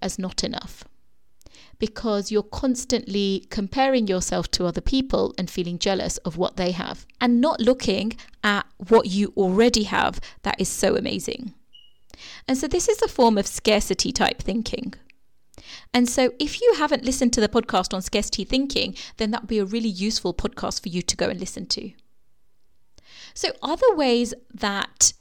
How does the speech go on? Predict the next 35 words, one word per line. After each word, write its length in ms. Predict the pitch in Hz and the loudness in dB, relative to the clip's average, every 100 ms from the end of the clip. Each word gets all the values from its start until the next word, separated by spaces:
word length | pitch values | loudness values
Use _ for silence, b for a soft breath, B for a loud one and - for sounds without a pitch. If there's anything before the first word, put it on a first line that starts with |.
| - | -6
it 180 | 214 - | -4 0
shows 380 | - 220 202 277 | 2 4 2 0
up, 460 | 302 262 330 - b b | -2 -2 -4 -10 b b
maybe 540 | 330 480 480 294 277 269 | 4 4 4 2 2 0
in 500 | 240 233 226 220 226 B B | 0 2 2 0 -2 B B
little 240 | 269 269 | -6 -4
comments 440 | 254 269 233 185 - | -2 0 0 0 -4
that 160 | - | -4
you 100 | 208 | -2
make 200 | 196 185 | -4 -4
to 120 | - 190 | -4 -6
other 100 | 185 | -4
people. 460 | - - - - - _ - b b b b | -6 -4 -6 -6 -10 _ -20 b b b b
So 520 | - 262 240 233 233 B - | 0 4 6 4 2 B -4
I 100 | 254 | 2
know 180 | 247 269 | 2 2
it 120 | 247 | 2
showed 240 | - 247 247 | 2 2 2
up 120 | - | 0
for 120 | - | 2
me 580 | 233 392 294 190 262 277 - _ | 4 4 4 2 0 -2 -12 _
because 600 | 226 233 - 196 202 202 - B B | 0 0 0 0 0 -2 -12 B B
I 120 | 208 214 | 2 4
would 160 | 214 | 2
say 160 | - 196 | 2 2
things 340 | - 190 190 | 4 0 0
like, 280 | 190 185 - b b - | 0 -2 -4 b b -2
"Oh, 600 | 269 285 302 285 262 185 - 254 | 2 6 8 8 6 4 -2 -2
it's 180 | 254 | 0
so 200 | - 294 | 2 2
annoying 600 | 294 254 247 262 262 285 | 4 4 4 4 2 0
that 180 | 277 240 | 0 -2
you 180 | 220 247 | 0 0
get 220 | 254 - | 0 0
to 120 | - | -2